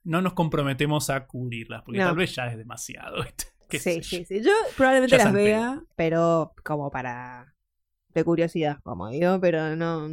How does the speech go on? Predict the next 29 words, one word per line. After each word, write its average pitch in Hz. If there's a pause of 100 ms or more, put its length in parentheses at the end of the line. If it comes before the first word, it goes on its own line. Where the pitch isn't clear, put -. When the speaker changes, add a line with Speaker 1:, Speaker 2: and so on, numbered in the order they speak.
(540)
Speaker 2:
no 175
creo 175
que, 151 (320)
que 202
le 175
dedique 175
demasiado 165
tiempo 175
más 165
que 160
verla. 156
<laughs> -
Speaker 1:
Sí, 170
yo 226
sin 233
haber 170
sido 170
Potterhead, 165
eh, 131
incluso 156
también 170
por 131
ahí 139
las 131
vea 139
po-, 127 (260)
también 196
por 147
curiosidad, 170